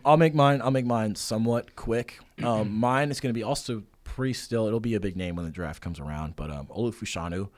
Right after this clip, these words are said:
Speaker 1: is, uh,
Speaker 2: Oh, yeah.
Speaker 1: yeah, tackle. I, uh, I really believe in his game. I think that a lot of people have Joe Alt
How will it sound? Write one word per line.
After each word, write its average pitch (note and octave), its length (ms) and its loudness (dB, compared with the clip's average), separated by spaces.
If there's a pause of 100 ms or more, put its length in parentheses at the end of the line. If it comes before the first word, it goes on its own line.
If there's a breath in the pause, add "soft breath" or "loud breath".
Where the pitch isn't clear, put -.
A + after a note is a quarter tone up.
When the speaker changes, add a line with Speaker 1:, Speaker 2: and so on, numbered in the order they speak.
(540 loud breath)
Speaker 1:
is, G2+ 260 -2
uh, F2 460 -2
Speaker 2:
Oh, A2+ 80 -6
yeah. G#2 200 -10 (100)
Speaker 1:
yeah, A2 180 -6 (220)
tackle. A#2+ 600 0
I, G#2+ 280 -2
uh, F#2+ 80 -2
I G2+ 120 -4
really G2+ 160 -2
believe F2 180 -6
in D#2 60 -8
his D#2+ 140 -8
game. F2 260 -6 (440 soft breath)
I G2+ 140 -4
think A2 340 -8
that F2+ 300 -4
a G#2 40 -6
lot A2 80 -2
of G2+ 40 -8
people A#2 180 -4
have F2+ 200 -6
Joe F2 240 -6
Alt - 320 -10